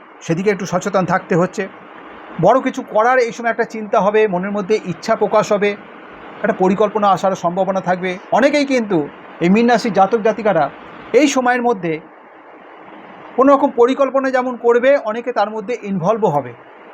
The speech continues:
সুতরাং কেতুর এই অবস্থানে এই যে পরিকল্পনা, সেই পরিকল্পনাটা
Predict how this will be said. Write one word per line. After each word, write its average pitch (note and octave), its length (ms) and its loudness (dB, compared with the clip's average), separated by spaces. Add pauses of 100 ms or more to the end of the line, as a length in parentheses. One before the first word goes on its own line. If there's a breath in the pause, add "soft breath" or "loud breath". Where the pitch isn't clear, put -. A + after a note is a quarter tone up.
(640)
সুতরাং B3 320 0
কেতুর A3+ 280 0 (120)
এই A3 60 -2 (180)
অবস্থানে G3 400 0 (1900)
এই C#4 120 4
যে C#4+ 60 2 (100)
পরিকল্পনা, A#3+ 540 2
সেই A#3 200 -2
পরিকল্পনাটা A3+ 680 2